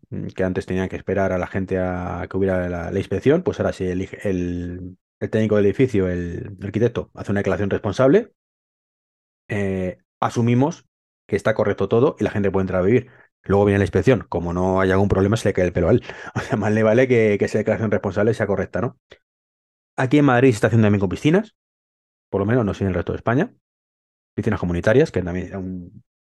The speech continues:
jaleo con los ayuntamientos brutal, y también se están abriendo muchas por declaración responsable, y parece ser que el tema de puesto de carga va a ser también por declaración responsable. Entonces, un ingeniero en este caso, mm, dirá,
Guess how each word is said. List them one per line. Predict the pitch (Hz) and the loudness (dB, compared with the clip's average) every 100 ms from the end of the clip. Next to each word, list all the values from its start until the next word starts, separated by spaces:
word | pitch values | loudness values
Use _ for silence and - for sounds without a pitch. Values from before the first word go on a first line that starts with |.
| - | -8
jaleo | - 101 110 104 | -2 2 2 2
con | 95 | -2
los | 82 | -4
ayuntamientos | 92 92 90 98 92 | -4 -4 -4 -4 -4
brutal, | 90 92 131 208 - _ _ _ | -6 0 2 2 -4 _ _ _
y | 104 | -6
también | 101 98 | -4 -2
se | |
están | 90 95 | -2 -2
abriendo | 92 104 95 | 0 0 2
muchas | 101 107 82 | 0 -2 -6
por | 87 | -8
declaración | 87 85 - 90 | -8 -8 -8 -8
responsable, | 82 92 156 175 233 262 _ _ _ _ _ _ | -8 -4 2 2 2 -2 _ _ _ _ _ _
y | 147 | 0
parece | 120 123 123 | 2 2 2
ser | 135 139 - | 2 2 -2
que | - 101 95 - | -4 -2 -2 -4
el | 104 | -8
tema | 110 107 | -4 -2
de | 104 | -2
puesto | 104 - 98 | -2 -4 -4
de | 92 | -2
carga | 101 113 - - | -2 -2 -2 -6
va | 101 98 | -4 -2
a | |
ser | 113 101 | -2 -2
también | 95 98 | -4 -2
por | 95 | -4
declaración | 107 82 - 87 | -4 -6 -6 -10
responsable. | - - - - | -12 -16 -18 -20
Entonces, | - 82 - _ _ | -8 -8 -8 _ _
un | - 98 | -6 -6
ingeniero | - 87 85 | -4 -6 -4
en | 85 | -6
este | - - | -8 -2
caso, | 107 185 185 _ - | 0 0 -4 _ -14
mm, | - - 123 113 - _ _ | -12 -12 -14 -18 -20 _ _
dirá, | 107 110 113 101 - | 0 2 2 0 -6